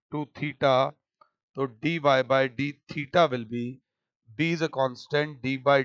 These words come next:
d theta of cos theta, dy by d theta is equals to b cos theta होगा, हो जाएगा minus sin theta, d by d theta of theta वन होता है, तो ये आ गया हमारा dy by d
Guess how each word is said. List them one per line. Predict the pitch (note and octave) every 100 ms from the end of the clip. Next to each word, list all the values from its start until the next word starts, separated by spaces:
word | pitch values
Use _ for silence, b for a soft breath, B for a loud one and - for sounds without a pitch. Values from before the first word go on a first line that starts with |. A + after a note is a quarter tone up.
| B2
d | D3 E3
theta | - B2+ - D3+ D#3 - B2+
of | C3 E3+ - _ _ _ _ _ -
cos | E3 E3+
theta, | - A#2+ A2+ C3 C#3 D#3 _ _ _ _ _ A#2+
dy | A2+ C#3 D#3+
by | D3 C3+ B2+ C3+
d | B2+ C3+ D3 -
theta | E3 D#3 C#3+ B2+ D3 E3+ _ _ _ _
is | C3+ C3
equals | C3 D3 D3+ -
to | D#3
b | B2 C3 E3 -
cos | D#3+ E3 -
theta | C#3 D3
होगा, | C#3 C3+ C#3
हो | B2+
जाएगा | C3+ D3+ C#3
minus | B2 A#2+ C3 D#3 -
sin | C3 B2+ C3+
theta, | B2+ - C#3+ E3 - _ _ _ _ _
d | A#2 E3
by | D#3+ D#3
d | D3
theta | D3+ D3 D#3
of | D#3 -
theta | B2 C#3+ C#3+
वन | B2+ A#2
होता | A2 B2 C#3
है, |
तो | F3+ _ _ _ _ -
ये | C#3
आ | C3+ B2
गया | C#3
हमारा | C#3+ A#2+ A#2+ E3 A#2
dy | G2+ C3+ B2
by | A2+ A2 G#2+ A#2+ E3 G#3 _ _ _ _ _
d | C3